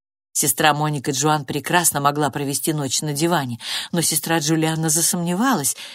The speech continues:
и сказала, что лучше бы ей вернуться домой. Поскольку ехать на автобусе было уже поздно, сестра Джулианна попросила их посадить тётку в такси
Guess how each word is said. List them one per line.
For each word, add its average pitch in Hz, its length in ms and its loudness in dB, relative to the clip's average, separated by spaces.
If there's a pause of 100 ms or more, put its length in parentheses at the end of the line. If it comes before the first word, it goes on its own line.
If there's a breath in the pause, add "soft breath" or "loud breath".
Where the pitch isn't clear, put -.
(140 loud breath)
и 170 60 -2
сказала, 196 460 0
что 214 220 0
лучше 233 340 0
бы 185 100 0
ей 175 220 2
вернуться 160 520 -2
домой. 117 580 -6 (1200)
Поскольку 214 420 0
ехать 175 360 0
на 160 100 2
автобусе 156 480 -2
было 156 220 0
уже 147 220 -2
поздно, 160 440 0 (380 loud breath)
сестра 269 360 2
Джулианна 226 560 2
попросила 214 500 2
их 202 160 0
посадить 165 460 0
тётку - 320 -2
в - 80 -10
такси 190 480 -2